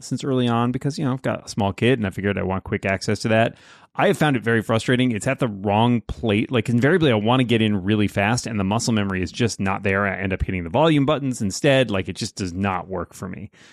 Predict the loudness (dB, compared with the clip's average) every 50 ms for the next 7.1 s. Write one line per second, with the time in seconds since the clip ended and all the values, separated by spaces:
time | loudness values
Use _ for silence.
0 | -20 _ -6 0 2 2 2 2 0 -4 _ _ -10 -8 -4 -2 0 2 4 2
1 | 2 2 2 2 2 4 4 2 2 2 2 2 0 -2 -4 -2 0 0 0 2
2 | 0 0 -2 -2 -2 -2 -4 -2 -2 -4 -4 -6 -8 -10 -8 -8 -8 -4 0 2
3 | 2 2 2 2 0 -2 -2 0 0 2 2 2 2 2 0 0 -2 -2 0 2
4 | 2 2 2 2 0 0 0 0 0 0 2 4 4 2 2 -2 -2 -2 -2 -2
5 | -2 -2 -4 -4 -4 -2 -2 -2 0 0 -2 -2 -2 -4 -4 -4 -2 -4 -4 -4
6 | -6 -8 -8 -10 -12 -12 -12 -12 -10 -10 -10 -10 -8 -6 -6 -4 -2 0 0 0
7 | -2